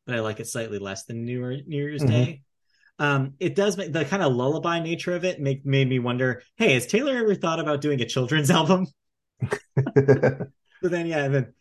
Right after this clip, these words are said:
Speaker 1: then I love the story, the little story that she tells about, like, Joe in the car with her saying, like, l-, saying, like, complimenting her on her songwriting and being like, and she, she just nonchalantly says, "This happens all the time."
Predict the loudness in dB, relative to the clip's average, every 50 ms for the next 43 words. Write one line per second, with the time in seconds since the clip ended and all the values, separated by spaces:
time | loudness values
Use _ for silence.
0 | _ _ 2 4 6 6 6 6 4 2 4 2 0 0 0 -4 -2 -2 -2 -2
1 | -4 -4 -2 -2 0 0 0 0 0 2 4 4 4 2 0 -4 -8 -10 -10 -6
2 | -2 0 0 0 0 -2 -4 -2 0 0 0 0 -2 -2 -4 -4 -4 -6 0 2
3 | 2 4 4 4 2 2 -2 -6 -6 -6 -4 -2 0 0 0 0 0 2 2 2
4 | 2 2 0 0 0 -2 -2 0 -2 0 0 -2 -2 -4 -12 _ _ _ -4 -4
5 | -4 -4 0 2 4 4 4 4 2 0 0 0 -2 _ _ _ _ _ _ _
6 | -16 -14 -10 -2 0 0 2 2 4 4 4 4 4 4 4 4 4 4 6 6
7 | 4 4 2 0 -4 -6 -4 -4 -4 -2 0 2 2 4 6 4 4 4 0 0
8 | 0 -2 -2 -2 -2 0 -2 -2 -2 -6 _ 0 0 0 4 4 4 4 4 0
9 | _ 2 4 4 4 4 -2 -12 -6 0 4 4 4 4 2 0 0 0 0 -2
10 | -2 -4 -2 2 2 2 0 0 -6 _ -4 -4 -2 0 2 0 0 0 -4 -6
11 | -4 -4 -4 -4 -6 -8 -8 -8 -8 -8 -8 -8 -10